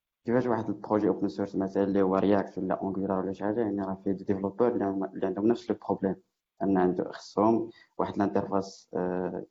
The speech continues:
غرافيك جو سي با باش يديفلوبيوها. يعني ديك ال-، ديك ال-، ديك لاكس نتاع الكولابوراسيون ما بين ال-، ال-، بزاف ديال لي ديفلو-، ديفلوبور. مثلا مايكروسوفت عندها بزاف ديال لي ديفلوبور، ولكن ما يمكنش يكون عندها كاع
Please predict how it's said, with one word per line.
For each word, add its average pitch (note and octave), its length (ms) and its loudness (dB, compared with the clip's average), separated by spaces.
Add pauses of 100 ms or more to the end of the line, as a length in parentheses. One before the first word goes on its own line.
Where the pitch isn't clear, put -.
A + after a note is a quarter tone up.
(120)
غرافيك G2 340 2
جو F#2+ 140 -10
سي - 160 -6
با G2+ 160 0
باش G2 200 0
يديفلوبيوها. F#2 520 2
يعني G2 360 2 (280)
ديك F2+ 200 -2
ال-، F#2 320 0
ديك - 420 -10
ال-، - 380 -6 (400)
ديك - 220 -10 (160)
لاكس A2+ 360 0
نتاع F#2 260 2
الكولابوراسيون A2 840 2
ما G2 100 0
بين F#2+ 180 -2
ال-، F2+ 200 -4 (640)
ال-، E2+ 500 -4
بزاف A2 360 0
ديال G#2+ 120 6
لي G#2 80 6
ديفلو-، G2+ 400 2
ديفلوبور. G2+ 640 2 (200)
مثلا G#2 240 0
مايكروسوفت B2 600 2 (120)
عندها G2+ 220 2
بزاف A2 240 0
ديال G#2+ 160 2
لي G#2 60 4
ديفلوبور، G2+ 420 0
ولكن A#2+ 320 0
ما A2+ 60 2
يمكنش G#2+ 340 -4
يكون G#2 160 -4
عندها G2 240 0
كاع A2 300 0